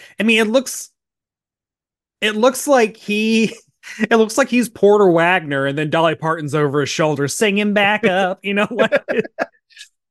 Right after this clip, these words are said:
Speaker 2: And, and it's, it should be, like, it's a reflection, so it should be flipped. It's not. Like, it's
Speaker 1: And then
Speaker 2: just
Speaker 1: when they
Speaker 2: this
Speaker 1: show
Speaker 2: weird
Speaker 1: her, you
Speaker 2: ghost
Speaker 1: can
Speaker 2: face.
Speaker 1: kinda see his actual reflection.
Speaker 2: Yeah.
Speaker 1: And then, yeah, it's a very, yeah, it's very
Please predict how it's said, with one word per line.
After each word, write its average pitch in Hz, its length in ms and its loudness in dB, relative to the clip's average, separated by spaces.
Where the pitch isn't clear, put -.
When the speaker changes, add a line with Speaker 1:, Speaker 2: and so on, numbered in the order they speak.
Speaker 2:
And, 196 280 0
and 202 260 0
it's, 175 160 -2
it 214 160 2
should 202 220 -2
be, 208 180 -2
like, 165 300 0
it's 156 120 -2
a 165 60 2
reflection, 156 500 -2
so 143 160 0
it 131 140 -2
should 147 220 -4
be 135 100 -2
flipped. 120 480 -4
It's - 240 -6
not. 107 400 -2
Like, 127 340 0
it's 165 140 0
Speaker 1:
And 247 80 4
then 311 60 0
Speaker 2:
just 311 80 -2
Speaker 1:
when 302 80 0
they 277 80 2
Speaker 2:
this 170 100 -2
Speaker 1:
show 233 180 2
Speaker 2:
weird 190 120 2
Speaker 1:
her, 302 280 4
you 156 100 2
Speaker 2:
ghost 185 120 0
Speaker 1:
can 233 100 -6
Speaker 2:
face. - 120 -6
Speaker 1:
kinda 233 240 0
see 208 200 -4
his 190 220 0
actual 170 480 0
reflection. 127 720 -4
Speaker 2:
Yeah. 208 240 0
Speaker 1:
And 170 140 0
then, 180 140 0
yeah, 220 140 2
it's 226 200 0
a 240 80 2
very, 233 580 2
yeah, 156 200 0
it's 113 180 -10
very 147 420 0